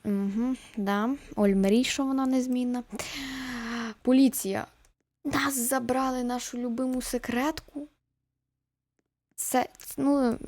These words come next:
це не по-людськи, розумієте? Добре, давайте подивимося, чи в нас є ще в оцих камерах, чи в нас є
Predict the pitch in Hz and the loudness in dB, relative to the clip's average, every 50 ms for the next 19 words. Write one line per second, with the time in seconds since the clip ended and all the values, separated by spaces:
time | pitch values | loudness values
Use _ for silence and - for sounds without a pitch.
0 | 226 226 220 - - 254 254 254 - - 262 240 226 214 202 - - - 214 202 | 0 0 0 0 0 2 2 2 2 4 2 4 4 2 0 -2 -2 -4 -2 -2
1 | 202 190 208 208 208 208 220 247 269 - - - - - - 214 214 240 220 220 | -2 -2 0 0 0 2 0 0 -2 -2 -2 -4 -4 -4 -4 2 2 4 4 4
2 | 208 - - 214 202 208 220 254 269 - 262 - 214 226 233 247 - - 233 - | 2 0 2 2 4 4 6 4 4 2 -2 0 0 2 2 2 0 -4 -6 -6
3 | - 214 208 208 220 220 - - - - _ - - _ _ _ - - - - | -2 -2 0 0 0 0 -2 -4 -6 -8 _ -20 -20 _ _ _ -20 -20 -20 -20
4 | - _ _ _ - 208 190 196 208 214 220 226 226 226 214 214 - - - - | -20 _ _ _ -4 -2 -2 2 2 4 4 4 4 2 2 0 -2 -4 -6 0
5 | - 214 208 208 196 190 202 202 208 - 214 202 - - - 202 - - - - | 2 4 4 4 4 4 4 2 2 2 0 -4 -4 0 -2 -2 -2 -2 -4 -2
6 | 196 208 247 311 339 269 214 - - - - - - - 208 208 208 208 - - | 0 2 2 2 2 0 0 -2 -6 -12 -14 -12 -8 -4 -2 0 0 -2 -4 -6
7 | - 220 196 202 208 214 214 214 208 196 | -6 -4 -2 0 2 2 2 2 2 0